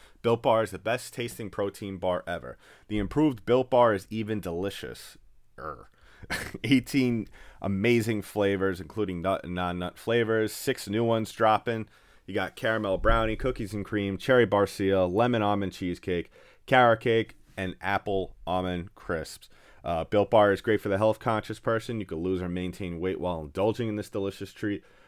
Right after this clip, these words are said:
Bars are low calorie, low sugar, high protein, high fiber, and great for the keto diet. Uh, my favorite flavor, uh, I haven't, I haven't really gotten a chance to try any of the new ones yet, but my favorite flavor,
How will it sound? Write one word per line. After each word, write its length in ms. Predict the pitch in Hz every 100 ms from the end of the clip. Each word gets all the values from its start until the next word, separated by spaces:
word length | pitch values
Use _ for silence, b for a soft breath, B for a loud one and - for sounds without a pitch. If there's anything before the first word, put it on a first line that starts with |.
| b -
Bars 280 | 117 107
are 80 | 101
low 220 | 95 113
calorie, 460 | 113 110 98 95 95
low 180 | 110 113
sugar, 380 | - 98 95 87
high 200 | 110 110
protein, 480 | 113 98 - 98
high 280 | 90 98 95
fiber, 500 | - 90 90 85 90
and 200 | - -
great 240 | - 85 -
for 100 | -
the 100 | -
keto 420 | - 92 85 80
diet. 440 | - 95 98 98 - b b b b 78
Uh, 200 | 82 80
my 220 | 95 107
favorite 400 | - 101 95 -
flavor, 600 | - 104 98 98 98 - 92
uh, 60 |
I 180 | 82 90
haven't, 260 | 107 110 - -
I 80 | 104
haven't 280 | 110 110 107
really 180 | 104
gotten 180 | 101 98
a 40 | 87
chance 300 | 110 98 -
to 60 |
try 240 | - 104 101
any 140 | 98
of 60 | 87
the 80 | 85
new 180 | 101
ones 240 | 120 117 107
yet, 240 | 120 113
but 140 | - -
my 100 | -
favorite 360 | 101 95 67
flavor, 560 | - 104 98 98 95